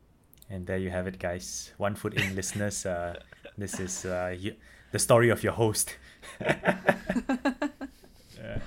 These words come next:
And, and so, as you mentioned, right, you, you've,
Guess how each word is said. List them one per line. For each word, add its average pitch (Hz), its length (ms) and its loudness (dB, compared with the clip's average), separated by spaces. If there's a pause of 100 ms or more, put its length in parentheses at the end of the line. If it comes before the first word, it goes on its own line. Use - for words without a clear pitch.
And, 127 220 0 (160)
and 147 260 -12 (300)
so, 226 200 0
as 147 260 0
you 147 60 0
mentioned, 151 260 0
right, 131 120 4
you, 113 260 0 (180)
you've, 120 440 -6